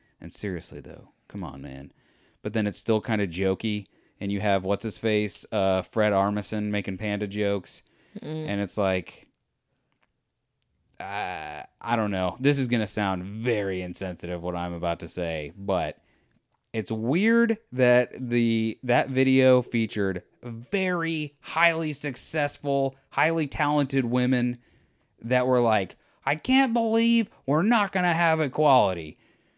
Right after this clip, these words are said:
Speaker 1: Like, hey, bro, wouldn't equality be me, D J,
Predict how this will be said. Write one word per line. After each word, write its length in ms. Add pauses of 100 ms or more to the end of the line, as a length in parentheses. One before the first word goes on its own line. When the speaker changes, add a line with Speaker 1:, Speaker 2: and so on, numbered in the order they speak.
(220)
Speaker 1:
Like, 160
hey, 140
bro, 320
wouldn't 340
equality 480
be 220
me, 260
D 220
J, 420